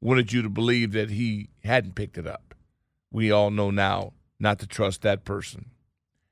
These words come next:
So it is, it is interesting. And, and, you know, we'll see. College fans, uh, the Wolverine,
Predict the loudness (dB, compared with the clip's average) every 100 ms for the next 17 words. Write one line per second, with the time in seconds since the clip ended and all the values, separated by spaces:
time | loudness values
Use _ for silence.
0 | _ _ _ _ _ _ -2 6 6 6
1 | 4 -2 _ _ _ _ _ _ 2 4
2 | 4 2 2 2 4 2 2 -8 -6 -8
3 | -10 _ _ _ _ _ _ _ _ _
4 | _ _ _ _ -2 0 0 0 2 2
5 | 4 2 2 2 0 0 _ _ _ _
6 | _ _ 8 10 10 6 6 8 8 6
7 | 6 8 8 6 0 -2 2 6 6 6
8 | 6 6 4 0 -4 -12